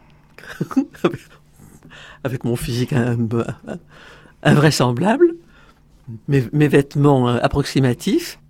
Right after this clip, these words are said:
J'étais là sur ma chaise et j'écoutais. Puis je fermais les yeux. « J'ai vu que tu fermais les yeux pendant que je jouais. Qu'est-ce que tu faisais ? » Je dis, « Ben, je, je voyais des images. » Mais, « Ah, qu'est-ce que tu as vu ? »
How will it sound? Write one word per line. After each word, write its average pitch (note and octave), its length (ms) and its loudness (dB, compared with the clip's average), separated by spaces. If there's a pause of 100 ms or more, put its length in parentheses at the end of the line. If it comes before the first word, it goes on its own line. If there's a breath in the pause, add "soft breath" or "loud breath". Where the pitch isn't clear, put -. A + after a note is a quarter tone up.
(140)
J'étais - 220 -8
là G#3 120 2
sur - 160 -4
ma E2 80 -10
chaise - 360 -2
et D3 40 -2
j'écoutais. E3 600 -2
Puis F#3 120 -8
je - 40 -12
fermais E3 220 -4
les D3 160 -6
yeux. « E3 100 -8 (720 loud breath)
J'ai - 300 0
vu A#3+ 120 4
que - 40 -16
tu A#3+ 100 4
fermais F#3 300 4
les E3+ 240 4
yeux A3 100 2
pendant E3+ 300 0
que E3+ 100 2
je E3+ 160 2
jouais. D3 300 2
Qu'est-ce - 180 -6
que F#3 60 -10
tu D#3 140 0
faisais ? » B2+ 260 0 (1000 soft breath)
Je - 60 -20
dis, « C3+ 80 -8
Ben, C#3 220 -8
je, C3 200 -2
je C3 120 -4
voyais C3 220 -2
des B2 200 -6
images. » C#3+ 420 -4 (1500)
Mais, « C#3+ 160 -6
Ah, - 60 -12
qu'est-ce - 180 -8
que - 80 -14
tu - 160 -4
as C3+ 40 -2
vu ? » B2+ 240 -8